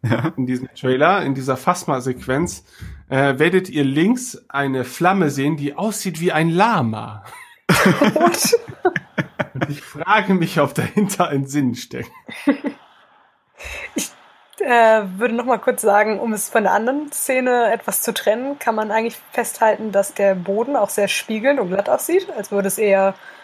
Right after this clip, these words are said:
Speaker 3: vielleicht auf einer Basis irgendwo drin passieren.
Speaker 1: Hm. <laughs> Ich bin immer noch auf der Suche nach dem Lama-Dämon. <laughs>
Speaker 2: Ja, okay, aber das macht ja Sinn. Das könnte ja ein
Speaker 1: Das stimmt.
Speaker 2: äh, Folgeshot zu dem explodierenden Hangar sein. Quasi,
Speaker 3: Oh ja,
Speaker 2: dass,
Speaker 3: stimmt.
Speaker 2: äh, dann Phasma da hineinstapft,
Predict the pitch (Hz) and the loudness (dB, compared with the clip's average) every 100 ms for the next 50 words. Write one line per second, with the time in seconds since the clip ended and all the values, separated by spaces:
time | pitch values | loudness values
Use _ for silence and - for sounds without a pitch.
0 | - - 214 208 208 202 185 180 196 190 | -16 -2 -2 0 0 0 2 4 4 2
1 | 190 196 185 190 208 208 196 208 226 285 | -6 -6 -4 -4 -4 -4 -4 -2 -4 -4
2 | - - - _ _ _ _ _ _ _ | -12 -20 -20 _ _ _ _ _ _ _
3 | _ _ _ 123 110 - _ _ _ _ | _ _ _ -8 -8 -10 _ _ _ _
4 | _ _ _ _ _ _ 147 131 170 139 | _ _ _ _ _ _ 0 0 0 -2
5 | 160 156 151 135 135 147 139 139 127 131 | -2 2 2 0 0 0 0 0 0 0
6 | 127 127 123 127 117 110 117 110 110 110 | 0 2 2 2 0 -4 -4 -4 -2 -2
7 | 113 - 139 139 208 214 139 233 156 156 | -4 -4 -4 -2 2 2 4 2 4 2
8 | 151 269 - 185 175 196 139 - 175 185 | 2 0 2 0 0 0 0 0 0 2
9 | 160 135 147 - 143 139 - 151 180 180 | 2 2 -2 -4 0 0 2 2 2 0
10 | - 180 180 180 156 151 143 147 - 151 | 0 -2 -2 -6 -4 -4 -4 -8 -6 -4
11 | 147 147 139 131 156 123 113 113 113 113 | 0 2 2 0 0 0 -2 -6 -10 -12
12 | 107 123 120 269 247 123 - 214 190 - | -10 -4 2 4 4 2 0 -2 -2 -6
13 | 123 127 120 120 120 135 - 131 120 120 | -6 -4 -4 -4 -2 -4 -2 -2 0 2
14 | 120 117 123 120 120 - 117 - - | 2 2 2 2 0 -2 -4 -4 -12